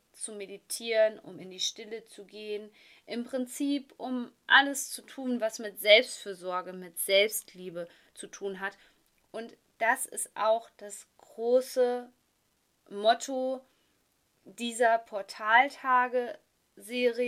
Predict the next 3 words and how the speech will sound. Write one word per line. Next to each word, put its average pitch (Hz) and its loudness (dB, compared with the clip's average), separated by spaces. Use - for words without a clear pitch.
Kümmere 302 4
dich 240 -10
gut 214 -14